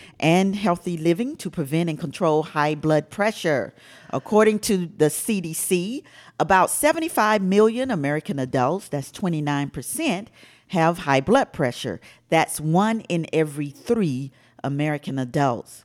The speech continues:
High blood pressure greatly increases the risk for heart disease and stroke, the first and third leading causes of death in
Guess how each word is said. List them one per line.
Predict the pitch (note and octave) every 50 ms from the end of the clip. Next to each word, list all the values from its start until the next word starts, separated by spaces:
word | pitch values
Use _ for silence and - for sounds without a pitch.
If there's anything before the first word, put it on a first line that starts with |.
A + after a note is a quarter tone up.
| _ - _
High | - E3+ F3 F#3
blood | E3+ E3+ F3 - -
pressure | - A3+ G3 G3+ - - G#3 F#3+ F#3+ F#3 - - - - - C3+
greatly | B2+ E3 F#3 G3+ - - F#3+ G#3+ G3+
increases | - - F3+ E3+ E3 - - B3+ A#3 G#3+ - - G3+ -
the | - F#3 F3+
risk | F3+ G3+ G#3 G3+ -
for | - E3+
heart | D#3+ - G#3 G3+ F#3+ -
disease | - F3+ E3 F#3 G3+ G3+ G3+ -
and | G#3 D#3+ D#3
stroke, | - - - G3 F#3 F#3 A3 C#4 - _ _ _ -
the | - D3+ C#3+
first | - - - C4 D4 C#4+ A#3 F3+ F#3 A3 - - - -
and | B3 D#3 D3 C#3+ - _
third | - G#3+ A3 G#3 F#3 E3 D#3 D#3 - - -
leading | C#3 D3 D#3+ E3 D3+ D3 D3
causes | C#3 - F#3+ E3 D#3 D#3 C#3+ - C#3+ C3 - -
of | A#2+ A#2+
death | B2 D3 C3+ B2 C3+ - - _ _ - - _ _ _ _ -
in | G3 G#3 G3+ G3 F#3+ G3 G3